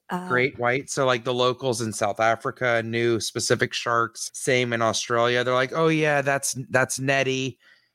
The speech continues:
Speaker 2: That's Slash."
Speaker 1: Oh
Speaker 2: Excuse
Speaker 1: my
Speaker 2: me.
Speaker 1: God.
Speaker 2: One of them was called Slash.
Speaker 1: Amazing.
Speaker 2: Dana, it was because he got caught by a fishing line. He looked
Speaker 1: No.
Speaker 2: like Heath Ledger's Joker.
Speaker 1: No.
Speaker 2: He was ripped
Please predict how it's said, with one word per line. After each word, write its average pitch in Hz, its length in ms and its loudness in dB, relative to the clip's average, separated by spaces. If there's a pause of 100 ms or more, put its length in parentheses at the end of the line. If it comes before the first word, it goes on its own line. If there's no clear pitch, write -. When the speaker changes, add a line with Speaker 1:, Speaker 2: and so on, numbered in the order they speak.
(160)
Speaker 2:
That's 131 320 0
Slash." 127 760 -2
Speaker 1:
Oh - 60 -20
Speaker 2:
Excuse 226 360 0
Speaker 1:
my 220 80 -2
Speaker 2:
me. 208 180 0
Speaker 1:
God. - 200 -8
Speaker 2:
One 117 140 2
of 127 60 0
them 143 140 2
was 139 180 -2
called 117 320 0
Slash. - 800 -2 (140)
Speaker 1:
Amazing. 147 400 -2 (120)
Speaker 2:
Dana, 139 240 0 (400)
it 110 60 -2
was 113 220 4
because 107 580 0
he - 220 -4
got 101 260 2
caught 101 420 0
by 101 180 2
a 87 100 0
fishing 120 560 -2
line. 139 400 0 (320)
He 202 260 -2
looked 135 260 -2
Speaker 1:
No. 143 60 -2
Speaker 2:
like 123 140 -2
Heath 117 320 -4
Ledger's 110 520 2
Joker. 101 640 0
Speaker 1:
No. 254 520 -2
Speaker 2:
He 139 60 0
was 135 220 2
ripped 127 380 0